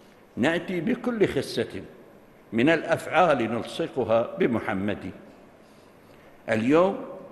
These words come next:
نقتل بعضنا سفها لا غاية ترجى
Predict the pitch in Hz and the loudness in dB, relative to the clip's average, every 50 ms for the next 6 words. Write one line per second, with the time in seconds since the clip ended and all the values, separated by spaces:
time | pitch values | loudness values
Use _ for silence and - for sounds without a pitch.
0 | - - 147 160 - - - 151 135 127 123 117 135 135 123 131 135 131 123 123 | -4 -2 -2 -2 -2 -2 -2 0 0 0 2 4 4 4 4 4 2 2 2 2
1 | 127 123 - - 151 131 - 123 104 - 98 85 - - - - - - - - | 0 0 2 2 0 2 2 0 -2 -2 -4 -4 -4 -14 -16 -16 -18 -20 -20 -20
2 | - - - - - - _ - _ _ - _ 120 135 170 180 180 180 175 160 | -20 -20 -20 -20 -20 -20 _ -20 _ _ -18 _ 4 6 6 6 4 4 4 4
3 | 147 127 123 113 - 123 113 95 - - 104 98 85 90 98 95 107 | 4 4 2 2 0 -2 -2 -2 0 -2 -2 -2 0 -2 -2 -2 -2